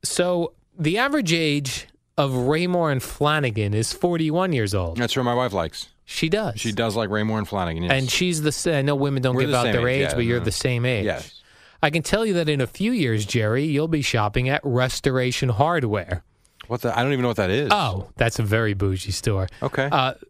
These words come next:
Speaker 1: their average age is forty-four. Now, at forty-five years old, you might be going to Pier One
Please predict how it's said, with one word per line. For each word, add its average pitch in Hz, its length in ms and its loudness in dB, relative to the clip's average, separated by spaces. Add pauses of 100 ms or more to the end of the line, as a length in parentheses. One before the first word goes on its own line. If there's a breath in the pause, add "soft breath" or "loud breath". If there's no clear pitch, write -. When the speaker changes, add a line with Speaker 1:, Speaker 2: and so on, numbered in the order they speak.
Speaker 1:
their 170 300 2
average 135 340 2
age 123 280 0
is 107 140 0
forty-four. 131 920 -2 (960 soft breath)
Now, 117 380 2 (720)
at 113 120 2
forty-five 160 760 0
years 110 200 0
old, 107 320 2
you 123 80 0
might 131 200 0
be 127 100 0
going 123 320 0
to 120 280 -2 (200)
Pier 147 360 0
One 131 320 0